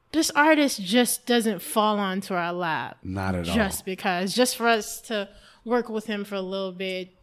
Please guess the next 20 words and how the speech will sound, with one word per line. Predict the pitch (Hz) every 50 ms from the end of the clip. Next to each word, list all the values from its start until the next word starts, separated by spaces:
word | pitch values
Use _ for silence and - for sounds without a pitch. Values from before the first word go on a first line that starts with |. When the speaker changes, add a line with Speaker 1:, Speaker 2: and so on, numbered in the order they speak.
| _ - _ -
Speaker 1:
make | 214 214 208 196 190 190 196
our | 190 190
little | 185 190 185 180
bit | 175 185 180
of | 175
money, | 180 175 175 170 170 170 175 170
and | 170 165 165
then, | 165 165 160 156 165 165 160 - _ _ -
"All | 233
right, | 220 180 156 170 175
guys, | 180 170 165 165 170 175 175 190 - 180
uh, | 170 170 165 165 170 165 165
back | 180 190 190 190
to | - 208
the | 190 185
drawing | 180 196 208 208 196 190 185 180
board, | 180 180 180 180
or | 175 170
now | 170 175 175 165 165 170
what?" | 185 220 226 202 180 -